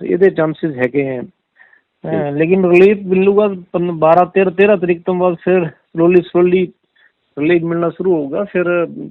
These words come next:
Speaker 1: ਥੰਡਰਸਟੋਰਮ ਐਕਟੀਵਿਟੀ ਵੀ ਚਾਲੂ ਹੋਊਗੀ।
Speaker 2: ਜੀ।
Speaker 1: ਫਿਰ ਉਹ ਤੋਂ ਬਾਅਦ ਕੁਛ ਮੌਨਸੂਨ ਵੀ ਜਿਹੜਾ ਨੀਚੇ ਇਸ ਵਕਤ ਰੁਕਿਆ ਹੋਇਆ, ਉਹ ਵੀ ਕੁਛ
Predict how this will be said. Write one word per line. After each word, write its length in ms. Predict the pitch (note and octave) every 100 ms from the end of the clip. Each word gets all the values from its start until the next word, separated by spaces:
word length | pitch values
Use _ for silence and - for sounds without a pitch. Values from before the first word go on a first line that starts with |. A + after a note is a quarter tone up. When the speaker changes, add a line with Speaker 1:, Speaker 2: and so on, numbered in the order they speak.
| -
Speaker 1:
ਥੰਡਰਸਟੋਰਮ 440 | C#3 D3+ - D#3
ਐਕਟੀਵਿਟੀ 340 | D3 - D#3
ਵੀ 80 | E3+
ਚਾਲੂ 340 | E3+ D#3+ D#3+ E3+
ਹੋਊਗੀ। 400 | D3+ D#3 E3 E3+
Speaker 2:
ਜੀ। 380 | - _ B2
Speaker 1:
ਫਿਰ 180 | G#2 E3
ਉਹ 60 | E3
ਤੋਂ 160 | F3
ਬਾਅਦ 260 | D#3+ D#3 D#3 D#3+ D#3+ - - - - _
ਕੁਛ 120 | -
ਮੌਨਸੂਨ 520 | D#3+ D3+ D3+ D3 F3 F3+
ਵੀ 140 | F3+
ਜਿਹੜਾ 220 | F3 F#3
ਨੀਚੇ 360 | E3 D3 - E3+
ਇਸ 180 | D3 E3
ਵਕਤ 160 | D3+
ਰੁਕਿਆ 280 | C#3 C3 E3
ਹੋਇਆ, 220 | D#3 D#3
ਉਹ 200 | D#3 D#3
ਵੀ 120 | D#3+
ਕੁਛ 220 | E3 D#3+